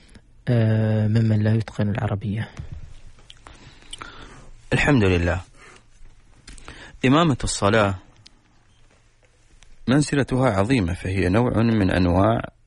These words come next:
Speaker 2: الولايات، ولذلك لا يتقدم إلى الصلاة إلا من كان أهلا ل القيام بهذه العبادة العظيمة، خصوصا أن هذه الصلاة سيصلي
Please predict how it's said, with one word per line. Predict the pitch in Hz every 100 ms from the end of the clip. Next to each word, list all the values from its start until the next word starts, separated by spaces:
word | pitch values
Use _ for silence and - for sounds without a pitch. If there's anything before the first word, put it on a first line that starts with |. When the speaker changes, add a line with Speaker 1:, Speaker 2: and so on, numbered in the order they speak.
| -
Speaker 2:
الولايات، | 107 120 123 120 90 - - - _ _ _ _ _ _ _ _ _ _ -
ولذلك | 95 98 107 101 -
لا | 95 135
يتقدم | 151 135 110 - 110 101 98 95
إلى | - 92
الصلاة | - - 95 120 147
إلا | 165 143 101 131 214 - - - - - - - - _ _ - -
من | 107
كان | 104 135 120 104 110 - - - - - - -
أهلا | 135 95 101 117 113 - - -
ل | - 98 98 98 98 101 - - _ _ 107
القيام | 95 110 143 104
بهذه | 87 95 92 90 90 92 92 98 - -
العبادة | 92 90 95 113 101
العظيمة، | 90 90 117 92 87
خصوصا | - - - 151 117 95
أن | 95 92 87
هذه | 98 123 92 92
الصلاة | - - 92 113 139 - - - - - - -
سيصلي | - 113 110 104 - 143 113 98 95 95